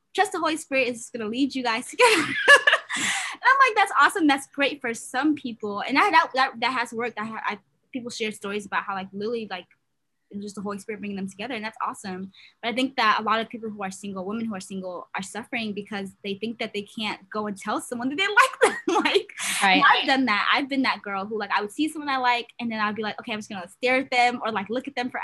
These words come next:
Speaker 1: hours." And then they would come the next, like, couple months and they have a girlfriend. And I'm like, "I could have just said something." <laughs> So annoying. I was just, I, I think I, I reached a point of, like, frustration with that. I'm like, "I don't even care. Like, if I like you, I'm gonna say something."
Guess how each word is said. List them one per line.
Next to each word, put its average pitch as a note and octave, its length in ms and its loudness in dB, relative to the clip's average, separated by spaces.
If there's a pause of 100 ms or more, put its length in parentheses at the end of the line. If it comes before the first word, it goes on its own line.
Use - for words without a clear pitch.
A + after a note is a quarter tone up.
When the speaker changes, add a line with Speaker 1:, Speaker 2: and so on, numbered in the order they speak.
Speaker 1:
hours." A3+ 340 0 (380)
And C#4+ 80 2
then F4+ 80 2
they F#4 100 -2
would D4 180 -4
come F4 480 4
the C#4 60 0
next, C#4 300 0
like, C#4 160 -2
couple D4 240 -6
months C4+ 320 0
and C#4+ 80 0
they D#4 60 0
have F#4+ 180 0
a F4+ 80 4
girlfriend. D#4+ 440 2
And F#4+ 100 -2
I'm - 60 0
like, - 140 4
"I - 80 8
could C#5+ 120 0
have C#5+ 100 2
just C5+ 300 2
said B4+ 180 4 (140)
something." - 840 4 (840)
<laughs> - 40 -2 (560)
So - 140 0 (320)
annoying. A4 400 2
I D4 140 8
was G#4 100 4
just, G#4+ 180 -4
I, D4 120 4
I E4+ 140 0
think G4+ 140 -2
I, F4 240 4
I C4 100 2
reached A#3+ 300 -8
a A#3+ 60 -8
point A3+ 240 -8
of, G#3+ 140 -6
like, F#3 240 -4 (160)
frustration G#3+ 500 -8
with A3+ 140 -16
that. A3 200 -2
I'm A3 80 -6
like, G#3 160 -6
"I B3+ 60 -2
don't C4 140 -4
even F#3 260 -12
care. D3 100 -12
Like, E3+ 140 -14
if - 60 -10
I C#4 80 0
like C4 200 -4
you, - 80 -8
I'm A3+ 140 -6
gonna G3 140 -10
say - 180 -16
something." - 460 -20